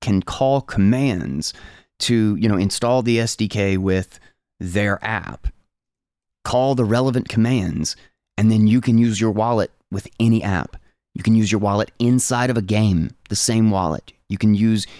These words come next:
you can connect your wallet to World of Warcraft. You can connect your wallet to, uh, uh, a Lightning wallet that has podcast playing inside of it. You can connect it to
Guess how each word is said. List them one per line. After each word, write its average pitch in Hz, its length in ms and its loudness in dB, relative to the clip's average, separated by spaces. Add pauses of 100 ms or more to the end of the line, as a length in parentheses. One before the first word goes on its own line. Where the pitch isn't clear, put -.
you - 80 -14
can 107 160 0
connect 127 320 -2
your 120 100 0
wallet 110 300 0
to 117 80 -6
World 104 240 0
of 98 120 -8
Warcraft. 87 500 -6
You 101 60 -4
can 104 180 2
connect 107 320 0
your 110 100 0
wallet 98 380 -2 (400)
to, 98 420 2 (420)
uh, 92 340 -2 (460)
uh, 73 200 -6 (300)
a - 80 -4
Lightning 117 380 2
wallet 117 420 0
that 120 240 0
has 113 400 -2
podcast 113 720 -2
playing 90 420 -4
inside 87 420 -4
of 85 60 -6
it. 87 100 -6
You 104 140 0
can 104 160 0
connect 107 340 0
it - 140 -4
to 107 340 0